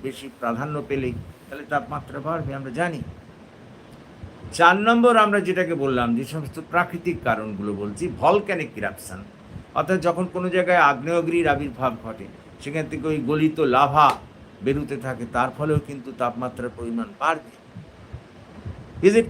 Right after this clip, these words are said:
clear? এগুলো হচ্ছে প্রাকৃতিক কারণগুলো। আর অপ্রাকৃতিক কারণ আমরা যদি খুব গাছপালা কাটতে থাকি, তারপরে মনে করো আমরা যদি ওই জীবাশ্ম জ্বালানি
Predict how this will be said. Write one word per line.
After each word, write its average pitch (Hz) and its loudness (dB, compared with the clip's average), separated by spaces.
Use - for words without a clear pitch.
clear? 220 10
এগুলো 208 2
হচ্ছে 226 4
প্রাকৃতিক 202 2
কারণগুলো। 113 2
আর 110 2
অপ্রাকৃতিক 196 2
কারণ 220 6
আমরা 208 4
যদি 196 2
খুব 160 0
গাছপালা 180 4
কাটতে 165 0
থাকি, 165 0
তারপরে 160 4
মনে 160 0
করো 160 4
আমরা 156 2
যদি 151 -4
ওই 156 0
জীবাশ্ম 160 2
জ্বালানি 147 2